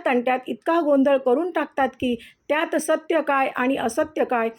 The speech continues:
हे निवडून काढण्याकरिता मोठमोठे विद्वान युरोपियन कलेक्टर आणि जज आपली सर्व अक्कल खर्च करतात, तथापि त्यास त्यातील कधीकधी काडी मात्र गुन्हा कळतात.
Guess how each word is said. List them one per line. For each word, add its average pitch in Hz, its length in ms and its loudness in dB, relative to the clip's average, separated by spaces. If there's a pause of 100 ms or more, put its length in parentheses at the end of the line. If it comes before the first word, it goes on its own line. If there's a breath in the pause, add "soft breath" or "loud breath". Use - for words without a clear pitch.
(300 loud breath)
हे 311 260 0
निवडून 294 440 2
काढण्याकरिता 254 840 0
मोठमोठे 247 880 2
विद्वान 240 500 0 (300 loud breath)
युरोपियन 302 580 0
कलेक्टर 247 560 0 (100)
आणि 247 280 0 (100)
जज 302 220 0 (100)
आपली 247 320 -2
सर्व 311 340 0
अक्कल 240 480 -2
खर्च 277 260 -2
करतात, 220 420 -2 (400 soft breath)
तथापि 339 420 0 (120)
त्यास 254 300 -2
त्यातील 240 400 0 (300 loud breath)
कधीकधी 302 520 0
काडी 269 360 -2
मात्र 294 340 0
गुन्हा 247 400 2 (120)
कळतात. 269 500 0